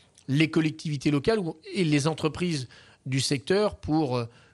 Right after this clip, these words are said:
concevoir des centres de données moins énergivores ou récupérer en tout cas la, la chaleur produite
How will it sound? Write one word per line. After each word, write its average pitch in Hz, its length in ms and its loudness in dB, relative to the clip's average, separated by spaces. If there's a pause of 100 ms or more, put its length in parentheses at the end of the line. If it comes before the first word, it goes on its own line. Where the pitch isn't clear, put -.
(140)
concevoir 175 840 0
des 131 140 -4
centres 151 380 -4
de 135 80 -2
données 147 460 0 (260)
moins 131 220 0
énergivores 139 800 2
ou 135 100 -4
récupérer 131 720 0
en 135 80 -4
tout 120 120 -12
cas 147 200 2
la, 120 200 -4
la 127 140 -4
chaleur 131 460 0
produite 135 440 -2